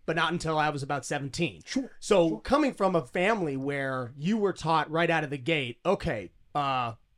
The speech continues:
Speaker 1: no one's gonna do you any favors, including
Speaker 2: Hmm.
Speaker 1: me. You need to have a work ethic, and you need to understand that this is on you.
Speaker 2: Come on.
Speaker 1: There is nothing that you, there,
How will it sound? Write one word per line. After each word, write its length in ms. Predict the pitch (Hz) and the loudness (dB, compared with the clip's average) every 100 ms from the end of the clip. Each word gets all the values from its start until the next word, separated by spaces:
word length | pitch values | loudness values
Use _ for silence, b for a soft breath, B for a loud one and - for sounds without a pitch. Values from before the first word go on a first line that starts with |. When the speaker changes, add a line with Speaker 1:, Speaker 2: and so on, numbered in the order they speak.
| - | -12
Speaker 1:
no 200 | 135 180 | 0 4
one's 240 | 226 208 | 6 6
gonna 200 | 185 180 | 4 0
do 100 | 160 170 | 0 0
you 160 | 165 | 0
any 140 | 160 147 | -2 -2
favors, 360 | 151 147 139 | -2 -4 -4
including 400 | 147 214 208 170 | -2 6 8 8
Speaker 2:
Hmm. 60 | 160 | 6
Speaker 1:
me. 340 | 196 113 113 b b b b - | 2 2 -6 b b b b -14
You 420 | 123 147 196 254 | -10 -2 2 4
need 200 | 220 196 | 2 2
to 100 | 175 | 2
have 260 | 175 180 | 4 4
a 40 | 170 | 4
work 300 | 160 202 - | 2 0 0
ethic, 320 | 139 151 131 | -4 -4 -6
and 140 | 143 | -4
you 100 | 170 | -4
need 160 | 208 180 | -2 -2
to 60 | 175 | 0
understand 840 | 170 135 - 214 269 175 156 - _ - _ - | -2 -6 -2 4 4 4 0 -8 _ -20 _ -6
that 480 | 151 156 156 - - _ _ _ - - - | 2 4 4 0 -14 _ _ _ -20 -20 -18
this 600 | 123 170 254 226 - - - - | 4 6 8 6 0 -6 -10 2
is 200 | 208 196 | 4 6
on 260 | 190 190 | 4 4
you. 300 | 240 359 202 _ - | 6 6 6 _ -4
Speaker 2:
Come 160 | 190 | 8
on. 220 | 202 160 - | 10 8 4
Speaker 1:
There 240 | 170 185 196 | 0 4 4
is 140 | 135 | 4
nothing 420 | 185 220 226 220 | 2 4 4 4
that 140 | 214 180 | 4 2
you, 300 | 190 226 214 | 0 0 2
there, 160 | 202 | 2